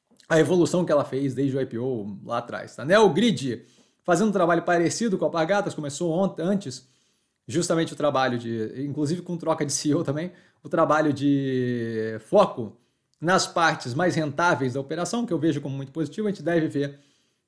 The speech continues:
à medida que vai chegando perto do final do ano, especialmente quarto trimestre e primeiro trimestre do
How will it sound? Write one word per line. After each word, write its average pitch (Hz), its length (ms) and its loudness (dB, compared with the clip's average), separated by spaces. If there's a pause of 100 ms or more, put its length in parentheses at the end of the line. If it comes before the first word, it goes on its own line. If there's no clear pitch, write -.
à - 80 -6
medida 147 300 4
que - 40 0
vai 160 100 0
chegando 131 240 -2
perto 131 160 -2
do - 40 -16
final 139 140 -4
do 160 80 -4
ano, 180 120 -2
especialmente 147 500 -6
quarto 147 280 -2
trimestre 127 500 -4
e 135 180 -2
primeiro 143 280 -6
trimestre 131 280 -8
do 135 40 -6